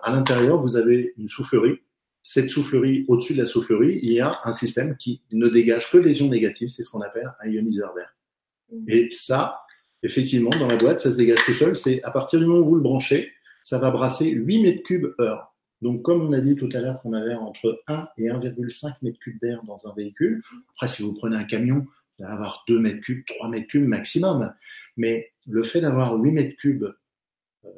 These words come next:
Speaker 1: par heure, et en même temps, ça fait vingt décibels, donc c'est-à-dire qu'on l'entend pas.
Speaker 2: Mm.
Speaker 1: Parce que le souffle de l'air, simplement faire ça comme ça, c'est vingt-huit décibels.
Speaker 2: Mm.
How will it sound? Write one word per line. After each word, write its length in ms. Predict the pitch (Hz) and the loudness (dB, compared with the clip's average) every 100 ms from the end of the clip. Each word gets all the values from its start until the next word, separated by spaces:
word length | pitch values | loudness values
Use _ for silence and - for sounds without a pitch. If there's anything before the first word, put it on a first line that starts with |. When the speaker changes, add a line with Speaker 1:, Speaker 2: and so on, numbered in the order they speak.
| 92 - | -18 -10
Speaker 1:
par 260 | 104 98 | -8 -2
heure, 300 | 160 214 - - | -2 -2 -6 -10
et 60 | |
en 140 | 101 101 | -8 -6
même 220 | 113 107 | -4 -4
temps, 160 | 165 156 | -4 -6
ça 120 | 113 | -8
fait 140 | - | -8
vingt 180 | 101 120 | -6 -6
décibels, 440 | 107 - 127 175 117 | -6 -4 -2 -2 -2
donc 140 | 110 | -4
c'est-à-dire 200 | 98 113 | -6 -6
qu'on 100 | 107 | -8
l'entend 300 | 92 95 - - | -12 -20 -20 -20
pas. 120 | _ _ _ | _ _ _
Speaker 2:
Mm. 140 | 208 214 | -18 -16
Speaker 1:
Parce 160 | 190 - | -12 -2
que 80 | |
le 120 | 113 110 | 0 0
souffle 400 | - 147 135 117 | -2 -4 -2 -2
de 40 | 139 | -2
l'air, 160 | 165 | -6
simplement 420 | - 123 120 117 117 | -6 -6 -6 -6 -8
faire 280 | - 98 - _ _ _ _ _ _ _ _ _ _ _ _ _ _ _ _ | -12 -18 -20 _ _ _ _ _ _ _ _ _ _ _ _ _ _ _ _
ça 140 | - | -14
comme 180 | 120 110 | -12 -12
ça, 140 | - 151 | -12 -8
c'est 160 | 117 | -8
vingt-huit 380 | 110 113 110 135 | -6 -10 -8 -6
décibels. 460 | 117 - - - _ _ _ _ | -6 -8 -16 -20 _ _ _ _
Speaker 2:
Mm. 180 | 202 | -16